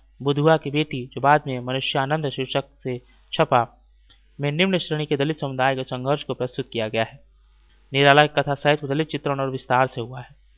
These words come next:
अलका, निरूपमा उपन्यासों के साथ साथ उनकी कहानियों, कहानियां कुल्ली भाट और बिल्ली सुर बकरिया तो दलित साहित्य के महत्वपूर्ण अंग मानी जाती हैं।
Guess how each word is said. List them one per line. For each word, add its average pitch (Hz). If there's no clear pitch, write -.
अलका, 131
निरूपमा 139
उपन्यासों 147
के 156
साथ 147
साथ 143
उनकी 139
कहानियों, 143
कहानियां 139
कुल्ली 170
भाट 147
और 139
बिल्ली 147
सुर 143
बकरिया 147
तो 127
दलित 143
साहित्य 131
के 135
महत्वपूर्ण 131
अंग 131
मानी 120
जाती 113
हैं। 120